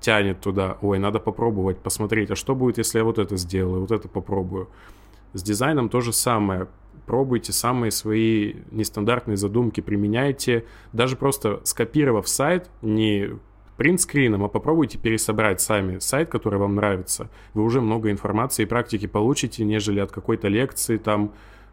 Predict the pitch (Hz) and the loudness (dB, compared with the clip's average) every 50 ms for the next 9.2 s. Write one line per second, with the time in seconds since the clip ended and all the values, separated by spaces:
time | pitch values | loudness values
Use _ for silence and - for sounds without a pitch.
0 | - - - - - - - - - - - 101 - 120 113 110 107 107 113 - | -20 -20 -20 -20 -20 -20 -20 -20 -8 -6 -4 -2 2 2 2 2 2 0 -2 -4
1 | - 110 - 123 123 117 113 113 120 107 - 113 107 107 104 113 113 107 107 107 | -4 -2 0 2 4 4 4 4 2 2 2 0 0 0 2 0 0 0 0 0
2 | 107 104 101 107 104 - 117 110 98 92 90 90 - - - - - - - - | 0 2 0 0 0 2 2 2 2 2 -2 -6 -10 -12 -18 -20 -20 -20 -18 -6
3 | - 98 92 - - - 113 110 - 123 139 151 - - 117 104 104 101 101 98 | -2 -2 -2 -2 0 -2 0 0 2 2 0 0 0 -2 -2 -2 0 -2 -2 -2
4 | - - 117 135 180 175 - 117 104 - 135 - - 117 107 104 98 104 101 - | -2 -2 -2 -2 -2 -2 -2 -2 -2 -2 -4 -2 -2 -2 -2 0 -2 -2 -2 -2
5 | 139 180 185 - 117 117 101 98 95 90 87 95 - - - - - - - - | -2 -2 -2 -4 -4 -2 0 0 0 -2 -2 -6 -10 -14 -18 -20 -20 -20 -20 -20
6 | - - - - - - - - - - - - - - - - - - - - | -20 -20 -20 -20 -20 -20 -20 -20 -20 -20 -20 -20 -20 -20 -20 -20 -20 -20 -16 -14
7 | - 98 101 101 87 87 - - - - - - - - - 127 127 135 156 156 | -8 -4 -2 -2 -2 -2 -4 -10 -18 -20 -20 -20 -14 -6 -2 0 2 2 2 2
8 | 160 135 117 107 101 - - 123 - - - 113 107 101 98 107 135 151 175 180 | 2 2 2 2 2 2 2 0 0 0 0 0 0 0 0 2 2 4 4 4
9 | 160 139 135 131 | 4 4 2 -2